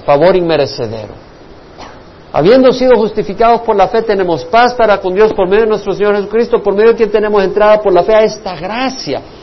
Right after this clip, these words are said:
a los favores de Dios". Y nos gloriamos en la esperanza de la gloria de Dios.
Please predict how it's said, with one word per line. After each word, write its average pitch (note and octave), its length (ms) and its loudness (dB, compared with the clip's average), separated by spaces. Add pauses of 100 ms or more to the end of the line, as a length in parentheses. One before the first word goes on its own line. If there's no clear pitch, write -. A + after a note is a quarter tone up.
a F3 80 -2
los F#3+ 200 2
favores G#3+ 580 4
de F3+ 100 0
Dios". G#3 480 -6 (1900)
Y D#3 40 -6
nos E3 140 0
gloriamos F#3 680 4
en G#3 60 2
la F3+ 80 0
esperanza E3 400 0
de F3 80 0
la D3+ 100 0
gloria D#3+ 300 0
de E3+ 80 -4
Dios. G3 340 -10